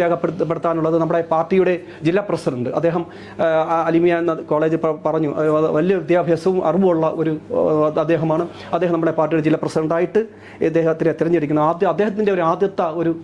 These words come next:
പരിപാടിയാണ് അല്ലേ? ആദ്യത്തെ ഒരു, ഒരു, അത്, അത് ഒരു പരിപാടിയാണ്. അപ്പോൾ അദ്ദേഹത്തിന് ഞാൻ എൻ്റെ പേരിലും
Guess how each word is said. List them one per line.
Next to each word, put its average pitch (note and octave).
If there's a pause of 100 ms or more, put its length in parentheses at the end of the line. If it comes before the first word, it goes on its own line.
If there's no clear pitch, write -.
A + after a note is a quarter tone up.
പരിപാടിയാണ് E3+
അല്ലേ? D3+ (260)
ആദ്യത്തെ F#3
ഒരു, D#3 (180)
ഒരു, D#3 (160)
അത്, D#3+
അത് D#3+
ഒരു D3+
പരിപാടിയാണ്. E3 (300)
അപ്പോൾ -
അദ്ദേഹത്തിന് F#3+
ഞാൻ E3
എൻ്റെ F3
പേരിലും E3+